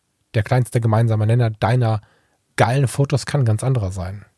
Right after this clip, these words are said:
Der kann schrille Farbe sein, der kann das im Motiv liegen, der kann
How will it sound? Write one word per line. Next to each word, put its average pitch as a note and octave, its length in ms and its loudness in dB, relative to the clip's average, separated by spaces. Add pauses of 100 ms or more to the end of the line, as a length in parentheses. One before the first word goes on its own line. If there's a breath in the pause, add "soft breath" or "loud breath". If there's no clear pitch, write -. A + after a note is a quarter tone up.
Der G#2+ 80 0
kann C3 280 2
schrille B2 260 2
Farbe C#3+ 320 0
sein, G2+ 260 -2
der G2+ 100 -2
kann G#2+ 460 0 (920 soft breath)
das - 180 0
im D3 140 2
Motiv B2+ 420 2
liegen, A2 440 0 (480 loud breath)
der A2 100 2
kann A#2+ 800 0